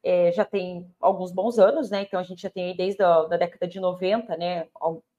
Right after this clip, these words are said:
o início disso. Algumas são muito críticas, né? A gente já até já debateu aqui a questão, por exemplo, da, da, da privatização do setor elétrico, né? Que você tem uma perda de uma autonomia nacional em relação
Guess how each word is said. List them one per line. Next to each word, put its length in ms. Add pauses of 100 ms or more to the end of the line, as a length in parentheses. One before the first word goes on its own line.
o 100
início 380
disso. 440 (1200)
Algumas 640
são 360
muito 280
críticas, 640
né? 180
A 80
gente 320
já 100
até 160
já 120
debateu 400
aqui 240
a 40
questão, 360
por 100
exemplo, 360
da, 280 (300)
da, 260
da 100
privatização 680
do 60
setor 220
elétrico, 1120
né? 240
Que 180
você 180
tem 140
uma 120
perda 300
de 140
uma 140
autonomia 480
nacional 540
em 60
relação 560